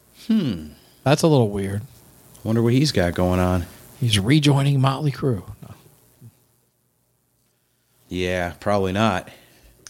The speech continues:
Speaker 2: To me, it, it's a great lineup, too, though. It's got a bunch of my favorites on here, too. I wanna see The Darkness for sure.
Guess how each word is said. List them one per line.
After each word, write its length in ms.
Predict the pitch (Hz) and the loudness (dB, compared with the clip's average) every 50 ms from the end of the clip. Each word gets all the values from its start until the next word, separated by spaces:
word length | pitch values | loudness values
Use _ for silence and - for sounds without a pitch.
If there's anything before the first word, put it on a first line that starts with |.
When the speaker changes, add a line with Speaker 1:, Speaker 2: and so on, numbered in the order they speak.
| - _ _ _ - - _ - | -20 _ _ _ -20 -20 _ -4
Speaker 2:
To 120 | - 156 | -4 0
me, 240 | 143 143 175 226 247 | 2 2 4 4 4
it, 100 | 170 - | 2 2
it's 160 | 135 135 - | 2 0 0
a 40 | 143 | 0
great 240 | 120 127 127 131 120 | 2 2 2 2 2
lineup, 360 | 123 127 131 127 120 117 - | 2 2 2 2 2 0 0
too, 200 | - 170 202 185 | 2 2 2 4
though. 220 | 139 123 113 101 | 4 2 2 0
It's 140 | 113 123 - | -2 -4 -2
got 160 | - 151 143 | 0 2 2
a 60 | 131 117 | 2 0
bunch 320 | 117 - 147 156 151 - | 0 0 0 2 2 2
of 80 | 139 135 | 0 2
my 180 | 139 156 170 | 2 0 0
favorites 380 | - - 127 117 107 107 107 - | 0 0 0 -2 -2 -4 -4 -4
on 140 | 117 113 113 | -4 -2 -2
here, 160 | 120 113 113 | -2 -2 -2
too. 200 | - 151 143 131 | 0 0 0 0
I 120 | 117 120 135 | 0 0 2
wanna 180 | 165 160 135 | 2 2 2
see 120 | 123 - 127 | 0 -2 -4
The 140 | 107 107 | -4 -4
Darkness 520 | 107 123 120 131 139 127 - 113 101 101 - | -2 2 2 2 2 2 -2 -6 -6 -8 -8
for 160 | - - 113 | -10 -12 -12
sure. 440 | - - - 120 123 117 117 110 | -12 -10 -8 -8 -8 -8 -8 -10